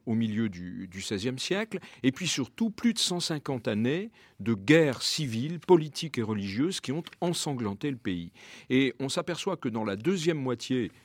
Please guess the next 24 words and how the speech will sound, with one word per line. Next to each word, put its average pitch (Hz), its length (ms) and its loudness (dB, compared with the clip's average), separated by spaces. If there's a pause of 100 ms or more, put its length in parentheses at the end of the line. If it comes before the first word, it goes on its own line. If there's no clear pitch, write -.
(120)
du 104 160 -2
dix-septième 95 500 -6
siècle, 226 320 -4
au 127 60 -2
moment 139 440 -4 (220)
où, 120 260 -4 (100)
après 143 360 -2
le, 92 400 -2
le, - 240 -12
la, - 140 -12
la 107 100 -8
période 117 380 -2
cromwellienne, 120 720 0 (320)
euh, - 80 -4
la 113 100 0
monarchie 120 520 0
est 95 40 2
rétablie, 104 540 -2 (200)
il 135 80 -8
y 170 60 6
a 190 120 2
une 143 180 0
volonté 175 560 0
diffuse 143 560 -6